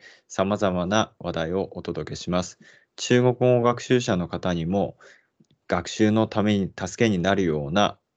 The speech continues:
番組構成を考えているので、面白いなと思っていただけたら、フォローしていただけると嬉しいです。えっと、それではなんですけど、今日は、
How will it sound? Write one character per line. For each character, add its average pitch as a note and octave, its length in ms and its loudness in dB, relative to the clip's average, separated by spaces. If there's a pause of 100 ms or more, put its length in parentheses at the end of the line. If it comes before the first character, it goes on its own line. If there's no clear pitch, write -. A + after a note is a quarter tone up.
(500)
番 F#2+ 160 4
組 F#2+ 220 -2
構 G#2 160 2
成 F2 120 -4
を D#2 80 0
考 F2 180 -4 (120)
え F#2 80 2
て F2 100 -2
い D#2 40 0
る D#2 100 -4
の D#2 140 -6
で、 G2+ 120 4
面 F2+ 200 -4
白 F2+ 240 2
い - 20 0
な F#2+ 140 0
と - 80 -4
思 E2+ 160 -6
っ - 20 -8
て - 100 -8
い D2 60 -6
た D#2+ 120 -2
だ F#2 100 -2
け - 100 -6
た A#2+ 140 4
ら、 - 160 2 (280)
フ - 60 -2
ォ G2+ 40 4
ロ F#2+ 80 2
ー - 20 -2
し - 100 -12
て - 80 -4
い E2+ 60 -6
た E2+ 100 0
だ E2 160 -4
け - 80 -4
る - 100 -8
と G#2+ 140 2
嬉 D2+ 240 -4
し D#2 200 -4
い - 20 -12
で G2 180 4
す。 - 240 -10 (840)
え - 40 -10
っ - 40 -12
と、 F#2 440 -6
そ G#2 140 -10
れ C3+ 60 2
で D3+ 80 4
は G#2 100 6
な D2 120 -6
ん - 60 -12
で D2 120 -10
す - 80 -18
け F2 100 -2
ど、 G2+ 260 2 (220)
今 G#2+ 120 8
日 E2+ 40 6
は、 C2+ 220 0